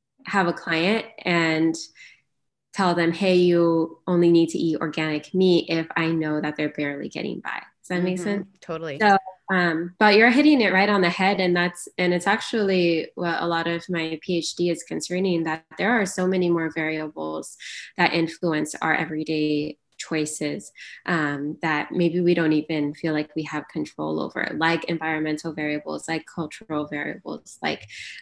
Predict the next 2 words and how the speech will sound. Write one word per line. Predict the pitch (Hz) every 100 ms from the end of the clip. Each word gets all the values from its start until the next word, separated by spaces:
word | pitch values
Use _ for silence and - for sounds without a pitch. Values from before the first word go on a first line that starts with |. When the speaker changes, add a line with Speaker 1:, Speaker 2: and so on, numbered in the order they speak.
| -
Speaker 1:
um, | 165 156 135 - 160 - _ _ _ _ _ _ _ _ - - _ _ _
uh, | 180 160 151 151